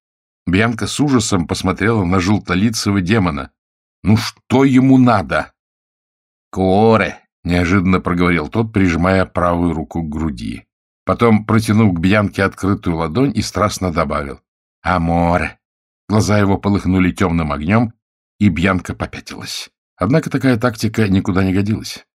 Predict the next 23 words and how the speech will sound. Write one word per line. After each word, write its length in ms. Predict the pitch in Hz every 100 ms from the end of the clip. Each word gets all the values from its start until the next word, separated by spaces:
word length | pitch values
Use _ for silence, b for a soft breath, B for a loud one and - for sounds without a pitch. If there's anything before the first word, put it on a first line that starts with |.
| -
Она 240 | 123 180
знала, 320 | 156 185 90
что 200 | - -
отступать 520 | 82 - 95 107 101 -
перед 200 | 98 87
опасностью 680 | 90 110 110 87 - 90
нельзя, 580 | 82 80 69 71 101 76 _ _ _ _ -
иначе 360 | 98 107 -
немедленно 520 | 82 135 156 92 92 87
станешь 380 | - 90 85
жертвой. 540 | 80 80 78 - 67 67 _ _ _
Очаровательная 800 | 107 107 117 110 107 107 101 101
кружевница 680 | - 101 90 92 113 113 107
собрала 500 | - 101 98 107 104
в 100 | -
кулак 320 | 101 101 -
всю 220 | - 113
свою 380 | - 92 90 87
волю 300 | 98 131 110
и 40 |
крикнула: 600 | 107 95 82 85 80 73 _ _ _ _ -
«Пошел 480 | 127 - 214 196
прочь!» 640 | - 113 170 262 - -